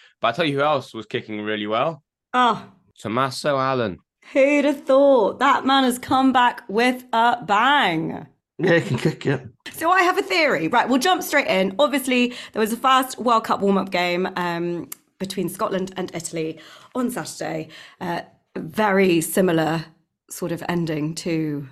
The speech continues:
Speaker 2: the last time Scotland and Italy played each other, um, in Murrayfield, uh, where Italy were very, very much neck and neck there, five points behind with a couple of minutes to go.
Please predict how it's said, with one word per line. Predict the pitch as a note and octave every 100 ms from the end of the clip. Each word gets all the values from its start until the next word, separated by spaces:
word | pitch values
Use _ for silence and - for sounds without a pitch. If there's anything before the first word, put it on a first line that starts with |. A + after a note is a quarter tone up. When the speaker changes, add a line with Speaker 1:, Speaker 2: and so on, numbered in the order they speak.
| _
Speaker 2:
the | -
last | E3+ A3 G3
time | D#3+ -
Scotland | C#3 D#3+ - - D3+ C#3+ - _
and | E3+ -
Italy | D3+ - - -
played | - - -
each | -
other, | E3+ D#3 G#3 G#3 -
um, | D#3+ D#3+ D#3 - _ _ _ -
in | D#3
Murrayfield, | E3 C#3+ D3+ D3 C#3+ D3+ - _ _ _ -
uh, | D#3 C#3+ D3+ -
where | - D#3 C#3+ - _
Italy | E3+ - D#3+ D3 C#3 - - - - _
were | D#3+
very, | E3+ F#3+
very | F3+ F3
much | E3+ E3+ -
neck | F3+ D#3+
and | E3+
neck | E3+ D#3+ -
there, | F3+ F3 E3+
five | E3 G3+ F#3 F3+ -
points | F#3+ F3 -
behind | E3 E3+ E3 D#3+ D3+
with | D3
a | - _ _ -
couple | F#3+ E3+
of |
minutes | E3 D#3+ E3
to | D#3+
go. | D#3 D#3+ D#3+